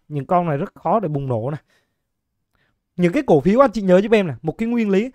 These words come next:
Hôm nay có rất nhiều anh chị hỏi em về con Nam Từ Liêm thì em trả lời luôn à. Một cái nguyên lý rất quan trọng trong cái bối cảnh đó là một cái cổ phiếu nó phải đi theo cái nguyên lý của thị trường chung.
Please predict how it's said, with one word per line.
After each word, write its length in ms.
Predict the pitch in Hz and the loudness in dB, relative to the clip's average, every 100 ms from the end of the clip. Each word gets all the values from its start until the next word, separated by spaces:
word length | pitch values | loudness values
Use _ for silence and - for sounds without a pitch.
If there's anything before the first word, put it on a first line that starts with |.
| _ _ | _ _
Hôm 180 | 214 | 0
nay 120 | 214 202 | 0 0
có 120 | 220 | 0
rất 120 | 262 | 0
nhiều 240 | 233 180 | 2 2
anh 60 | 170 | 0
chị 120 | 185 | -2
hỏi 200 | - 139 | -4 -2
em 100 | 170 | -2
về 80 | 156 | -4
con 200 | - 165 | -8 -6
Nam 140 | 175 165 | -6 -6
Từ 80 | 151 | -8
Liêm 220 | 147 196 - _ _ _ - | -6 -6 -8 _ _ _ -2
thì 80 | |
em 140 | 190 170 | 0 2
trả 120 | 135 | 4
lời 200 | 165 151 | 6 6
luôn 120 | 156 | 4
à. 80 | 139 _ _ _ | -6 _ _ _
Một 140 | 190 185 | -4 0
cái 120 | 262 | 0
nguyên 300 | 269 269 240 | 2 2 2
lý 160 | 233 247 | -2 -2
rất 240 | 269 311 _ | -2 -2 _
quan 260 | 262 240 240 | 2 2 2
trọng 220 | 254 220 _ _ _ _ - | 0 0 _ _ _ _ 0
trong 160 | 220 | 0
cái 100 | 247 | 0
bối 200 | 214 247 262 | 2 2 2
cảnh 260 | - 120 160 - _ _ _ _ _ _ _ _ _ - | -6 -6 -8 -10 _ _ _ _ _ _ _ _ _ 2
đó 140 | 185 | 4
là 120 | 269 | 6
một 220 | 196 165 - | 4 2 2
cái 100 | 262 | 0
cổ 140 | 160 127 | 0 2
phiếu 380 | 180 196 311 - _ _ _ _ _ | 4 4 2 -6 _ _ _ _ _
nó 240 | 170 185 233 | 0 2 2
phải 220 | - 143 | 0 -2
đi 160 | 180 | -2
theo 260 | 185 190 175 | -2 -2 -2
cái 180 | - 214 | -4 -2
nguyên 300 | 208 214 185 | 2 2 2
lý 140 | 190 | 0
của 120 | 233 | -2
thị 120 | - - | -8 -8
trường 180 | 143 | -4
chung. 180 | 120 180 | 2 2